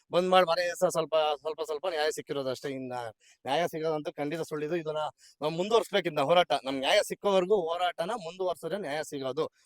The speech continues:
ಒಂದ್ ದಿವಸ ಮಾಡ್ತೀವಿ, ಎರಡ್ ದಿವಸ ಮಾಡ್ತೀವಿ ಅಂದ್ರೆ ಅದ್ ನ್ಯಾಯ ಸಿಗಲ್ಲ, ಇದು ಗೊತ್ತು ನಮ್ಗೆ ಖಂಡಿತ.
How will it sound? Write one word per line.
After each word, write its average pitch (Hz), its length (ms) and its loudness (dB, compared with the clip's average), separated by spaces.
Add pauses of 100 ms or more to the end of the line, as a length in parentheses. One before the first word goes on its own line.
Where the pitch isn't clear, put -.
ಒಂದ್ 165 200 0
ದಿವಸ 185 180 2
ಮಾಡ್ತೀವಿ, 175 600 2
ಎರಡ್ 165 160 0
ದಿವಸ 165 140 -10
ಮಾಡ್ತೀವಿ 170 460 -4
ಅಂದ್ರೆ 175 180 0
ಅದ್ 143 100 -4
ನ್ಯಾಯ 147 180 -2
ಸಿಗಲ್ಲ, 131 380 -6
ಇದು 131 160 -12
ಗೊತ್ತು 131 220 -8
ನಮ್ಗೆ 123 140 -8
ಖಂಡಿತ. 135 280 -6